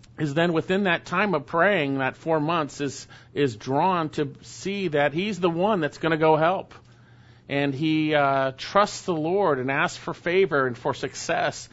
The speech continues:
And he asks the king, in the context of his, uh,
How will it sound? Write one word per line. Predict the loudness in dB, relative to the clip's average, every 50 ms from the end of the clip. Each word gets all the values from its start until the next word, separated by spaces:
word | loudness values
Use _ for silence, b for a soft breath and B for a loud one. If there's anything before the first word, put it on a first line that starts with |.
| B B B B B B
And | -2 0 0
he | 2 2
asks | 2 0 0 -2 -2
the | -6 -6
king, | -4 -2 -4 -2 -2 -2 -2 -2 -2 -4 -6 -8 B B B B B
in | -8 -4 -4
the | -4
context | -2 0 0 0 0 0 -2 -4 -4 -2 -4
of | -4 0
his, | 0 0 0 -2 -2 0
uh, | 2 4 4 4 2